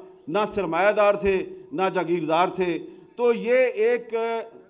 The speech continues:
lower middle class और middle class की leadership जो है, उसने पाकिस्तान बना के दिया और पाकिस्तान पे कब्ज़ा कर लिया जागीरदारों ने, सरमायादारों ने और फौजी डिक्टेटरों ने।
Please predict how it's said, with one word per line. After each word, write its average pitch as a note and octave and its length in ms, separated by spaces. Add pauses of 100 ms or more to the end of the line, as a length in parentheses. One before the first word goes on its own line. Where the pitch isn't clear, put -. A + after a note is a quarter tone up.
(260)
lower F3+ 460
middle B3 260
class G#3+ 460
और E3+ 220
middle F#3 340
class G#3+ 340
की G#3+ 160
leadership G#3+ 680
जो E3+ 100
है, G3+ 180
उसने G3+ 340
पाकिस्तान F#3 540
बना D3+ 240
के F#3+ 140
दिया F#3 220 (480)
और E3+ 100 (100)
पाकिस्तान G3+ 500
पे G3 100
कब्ज़ा F#3 320
कर F#3 180
लिया F3+ 340 (360)
जागीरदारों F3+ 600
ने, G#3 200
सरमायादारों F#3 720
ने G#3+ 200 (180)
और B3 480 (600)
फौजी G3 300
डिक्टेटरों F#3 540
ने। B2 120